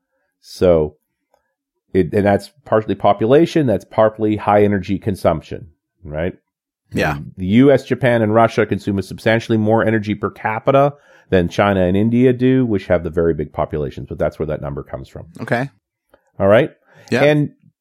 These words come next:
Speaker 1: you know, back to the point from the listener about economic growth. The key determiner of G D P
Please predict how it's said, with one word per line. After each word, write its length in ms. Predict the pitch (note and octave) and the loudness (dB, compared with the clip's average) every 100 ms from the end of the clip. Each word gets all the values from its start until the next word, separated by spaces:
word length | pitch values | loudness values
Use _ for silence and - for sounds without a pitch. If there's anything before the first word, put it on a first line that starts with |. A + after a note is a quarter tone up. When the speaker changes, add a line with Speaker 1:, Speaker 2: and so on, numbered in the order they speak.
| _ - | _ -8
Speaker 1:
you 140 | C#3 | -4
know, 100 | B2+ | -2
back 500 | A#2 C#3 C3+ F3+ - | -2 0 0 -2 -2
to 120 | F#3 | 0
the 120 | D#3+ D#3 | 2 0
point 380 | - D3+ D3 | 0 0 0
from 220 | - C#3 C3+ | -2 -2 0
the 120 | C3 | 0
listener 540 | C3 C3 - F2 C2+ - | 0 -2 -4 -6 -6 -6
about 360 | D#2+ F2+ F2 | 0 2 2
economic 560 | F#2+ G#2+ A2+ G#2 G2 F2 | -2 -4 0 0 0 -2
growth. 480 | - D#2 A1+ _ _ _ _ _ _ _ _ _ | 0 0 -2 _ _ _ _ _ _ _ _ _
The 100 | - | -6
key 460 | C3+ - F3+ F#3+ G#3+ | -6 -4 2 4 4
determiner 880 | F#3+ G3 - D3+ C#3+ A2 D#2+ D2 _ _ | 0 -6 -2 0 2 0 -4 -8 _ _
of 500 | G2+ A#2 C#3+ D#3 - _ F#2+ | 2 4 6 2 -4 _ -14
G 260 | F#2+ C3+ | -6 -4
D 180 | D3 D3 | -2 -4
P 540 | C#3 F3+ C3 D2+ F#2+ | -4 -2 -2 -2 -6